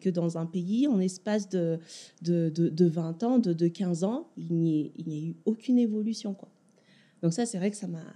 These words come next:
ça m'a assez choquée. Enfin, euh, et en, en,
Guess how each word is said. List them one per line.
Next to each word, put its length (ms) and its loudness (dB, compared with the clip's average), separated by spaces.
ça 160 -18
m'a 80 -10
assez 160 -12
choquée. 340 -4
Enfin, 220 -4
euh, 160 2
et 240 4
en, 460 0
en, 200 -6